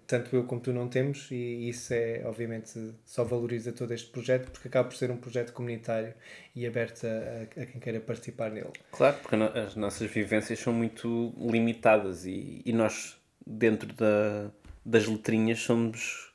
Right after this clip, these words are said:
Speaker 2: claramente privilegiados e, e temos que reconhecer isso. E reconhecemos isso com toda a
Speaker 1: Claro.
Speaker 2: Ahm, mas queremos sempre ter vozes novas, portanto, qualquer pessoa que se queira juntar a nós, ah,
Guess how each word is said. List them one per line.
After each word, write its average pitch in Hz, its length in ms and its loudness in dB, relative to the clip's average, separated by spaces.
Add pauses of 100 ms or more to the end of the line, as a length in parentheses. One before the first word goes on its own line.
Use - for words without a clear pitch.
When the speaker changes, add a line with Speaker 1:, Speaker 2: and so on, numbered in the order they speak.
Speaker 2:
claramente 110 480 4
privilegiados 117 840 4
e, 98 580 -8 (240)
e - 80 -4
temos 104 320 2
que 101 320 -2
reconhecer 98 500 -4
isso. - 320 -8 (300)
E 135 80 8
reconhecemos 123 480 6
isso - 200 -2
com 95 140 0
toda 90 400 0
a - 20 0
Speaker 1:
Claro. 123 260 4 (460)
Speaker 2:
Ahm, 95 840 4
mas 117 480 2
queremos 120 400 2
sempre 120 200 2
ter 117 160 6
vozes 104 380 4
novas, 120 400 2
portanto, 113 840 0
qualquer 135 260 2
pessoa 127 380 0 (140)
que - 100 -12
se - 80 -10
queira 120 220 4
juntar 113 380 2
a - 20 2
nós, 110 540 -4 (160)
ah, 135 280 0